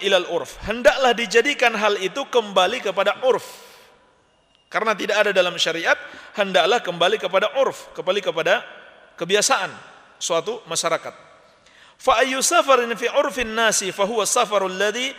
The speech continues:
allaqa bihi syari'al hakim tilkal ahkam war rukhas. Maka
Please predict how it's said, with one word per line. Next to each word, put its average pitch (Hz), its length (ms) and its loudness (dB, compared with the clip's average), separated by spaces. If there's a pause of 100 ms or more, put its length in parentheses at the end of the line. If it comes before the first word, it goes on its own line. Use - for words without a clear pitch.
(340)
allaqa 208 480 4
bihi 180 240 -2
syari'al 196 560 4
hakim 208 480 -6
tilkal 190 400 -4
ahkam 185 320 -6
war 156 160 -4
rukhas. - 640 -6 (400)
Maka 208 400 0